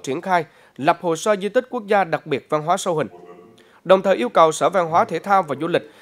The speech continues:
khẩn trương hoàn chỉnh hồ sơ. Ủy ban Nhân dân tỉnh sẽ xin ý kiến của Ban Thường vụ Tỉnh ủy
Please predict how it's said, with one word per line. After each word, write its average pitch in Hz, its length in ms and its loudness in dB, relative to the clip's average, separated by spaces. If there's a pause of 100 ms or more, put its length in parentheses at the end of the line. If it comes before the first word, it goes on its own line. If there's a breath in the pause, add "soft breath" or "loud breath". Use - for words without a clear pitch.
(100)
khẩn 156 260 0
trương 226 180 2
hoàn 156 180 2
chỉnh 170 180 -4
hồ 165 140 -4
sơ. 156 220 0 (640)
Ủy 165 120 2
ban 214 180 4
Nhân 202 100 -2
dân 208 140 -2
tỉnh 165 240 -6
sẽ 160 200 -4
xin 175 180 -6
ý 170 100 -4
kiến 202 300 -6
của 202 120 -6
Ban 185 240 0
Thường 151 120 -4
vụ 127 140 -2
Tỉnh 156 160 -2
ủy 127 180 0